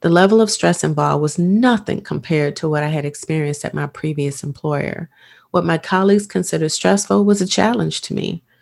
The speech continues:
Making sales quota by doing what I loved, shopping and coaching women, was heaven to me.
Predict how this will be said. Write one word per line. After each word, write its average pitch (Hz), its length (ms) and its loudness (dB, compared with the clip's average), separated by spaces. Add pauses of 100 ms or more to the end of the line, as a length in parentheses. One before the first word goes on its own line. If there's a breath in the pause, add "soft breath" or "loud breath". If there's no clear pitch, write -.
(420)
Making 202 300 4
sales 208 380 2
quota 208 680 4
by 160 160 2
doing 165 300 2
what 165 100 2
I 147 60 2
loved, 151 580 -2
shopping 165 600 -2
and 139 160 -4
coaching 156 420 -2
women, 156 400 -2
was 123 180 -4
heaven 156 460 -2
to - 160 -10
me. - 320 -8